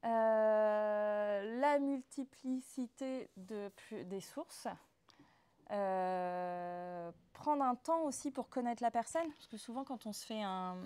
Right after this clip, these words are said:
un avis négatif, peut-être que d'essayer de, de, de, d'en savoir plus sur la personne pourrait apaiser, euh, échanger un peu la, la donne,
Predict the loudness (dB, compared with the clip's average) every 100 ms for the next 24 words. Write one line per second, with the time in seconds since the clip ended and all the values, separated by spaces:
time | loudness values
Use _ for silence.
0 | -12 -6 -2 0 0 0 0 2 0 -2
1 | -4 -6 -8 -16 _ -20 -20 -20 -20 -20
2 | _ _ _ _ _ _ _ _ -4 -2
3 | -2 -4 -6 -4 -6 -4 -4 -4 -6 -6
4 | -8 -8 -6 -8 -10 -8 -6 -6 -2 0
5 | 0 0 -6 -2 0 0 0 -6 -4 -6
6 | -4 -2 -2 -2 -6 -2 0 0 2 0
7 | 0 -2 -4 -4 -4 -4 -4 -4 -2 2
8 | 2 2 -2 0 0 0 -2